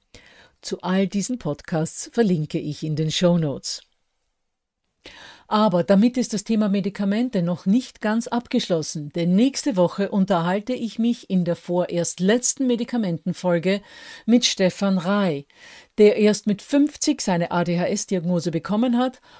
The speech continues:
und im vergangenen Jahr ein Buch mit dem provokativen Titel Warum zum Teufel Ritalin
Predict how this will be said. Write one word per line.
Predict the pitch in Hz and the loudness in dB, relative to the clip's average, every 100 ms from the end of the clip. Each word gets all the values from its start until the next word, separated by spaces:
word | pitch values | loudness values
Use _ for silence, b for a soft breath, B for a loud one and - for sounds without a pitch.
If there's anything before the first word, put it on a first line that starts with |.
| B | B
und | 220 202 | 2 4
im | 180 175 | 4 2
vergangenen | 185 185 208 262 285 | 2 2 2 2 2
Jahr | 233 165 180 - | 2 0 -2 -2
ein | 185 180 | -2 -2
Buch | 190 233 294 - | 0 0 0 0
mit | 196 190 | -2 0
dem | 180 | -2
provokativen | 175 180 185 190 175 - 247 - 277 | -2 -2 -2 -2 -4 0 -2 0 -4
Titel | - 214 208 214 226 b b | 0 -2 0 -2 -4 b b
Warum | 151 160 147 214 277 | -4 -2 0 0 0
zum | 277 285 247 | -2 -2 -2
Teufel | 180 170 175 196 | -2 -2 0 -2
Ritalin | 175 175 180 160 170 202 247 | -2 -4 -4 -2 0 0 -2